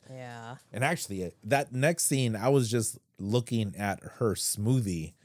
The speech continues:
Speaker 2: I'm like, "I bet you that's a mango
Speaker 1: <laughs>
Speaker 2: smoothie."
Speaker 1: I know. That's
Speaker 2: And
Speaker 1: what I was thinking,
Speaker 2: it's
Speaker 1: too.
Speaker 2: like, "That looks really good."
Speaker 1: <laughs>
Speaker 2: I wanted th-, I wanted that.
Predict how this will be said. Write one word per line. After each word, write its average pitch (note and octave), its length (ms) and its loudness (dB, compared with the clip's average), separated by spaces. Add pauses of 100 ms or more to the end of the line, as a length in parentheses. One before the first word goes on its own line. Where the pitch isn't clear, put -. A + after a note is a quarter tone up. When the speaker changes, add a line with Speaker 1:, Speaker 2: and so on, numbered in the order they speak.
(440)
Speaker 2:
I'm A#2 100 2
like, A2+ 160 4
"I C3+ 40 6
bet D#3+ 220 4
you F#3 60 4
that's D3+ 200 4
a B2 60 4
mango A#2+ 520 2
Speaker 1:
<laughs> - 20 2
Speaker 2:
smoothie." B2 500 2
Speaker 1:
I G#3+ 60 6
know. G3+ 180 0
That's F3+ 180 0
Speaker 2:
And C3 200 2
Speaker 1:
what C3+ 80 -2
I - 20 -2
was D#3 120 -6
thinking, - 320 -10
Speaker 2:
it's - 160 -20
Speaker 1:
too. B2+ 60 -2
Speaker 2:
like, B2 180 4
"That C#3 200 4
looks B2+ 300 -2
really G#2+ 240 2
good." F#2 280 -2 (380)
Speaker 1:
<laughs> C4 360 -6
Speaker 2:
I G#3 100 2
wanted A2 400 0
th-, G2 100 -2
I A2+ 60 2
wanted F#2+ 420 -2
that. F#2+ 580 -4